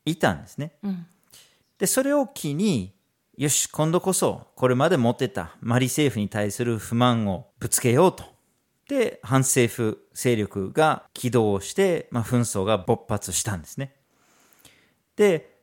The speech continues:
Speaker 1: そのマリ政府に対する不満っていうのが、その北部にいた、まあ、もともと遊牧民の人たちとされている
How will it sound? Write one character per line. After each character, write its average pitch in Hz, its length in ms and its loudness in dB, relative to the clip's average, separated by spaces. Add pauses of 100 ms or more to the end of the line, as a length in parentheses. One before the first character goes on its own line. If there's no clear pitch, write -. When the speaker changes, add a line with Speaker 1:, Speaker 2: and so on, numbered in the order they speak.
Speaker 1:
そ 202 180 0
の 190 380 4
マ 170 100 4
リ 208 80 2
政 220 240 0
府 143 60 -2
に 107 120 0
対 123 220 2
す - 120 -6
る 101 80 0
不 - 180 -4
満 120 300 4
っ - 60 -20
て 123 100 -6
い 120 40 -2
う - 20 -2
の 143 100 -6
が、 220 280 -4 (220)
そ - 160 -4
の 113 380 -2
北 143 260 -2
部 139 160 -2
に 127 260 0
い 113 120 -4
た、 156 400 2 (320)
ま 127 120 2
あ、 120 60 2
も 123 160 4
と 139 140 0
も 139 120 0
と 165 340 2
遊 120 200 2
牧 117 260 0
民 101 320 -2 (120)
の 131 360 0 (360)
人 - 160 -4
た 107 140 -4
ち - 140 -10
と 98 200 -10
さ - 160 2
れ 117 120 2
て 117 120 -6
い 120 140 -2
る 165 340 2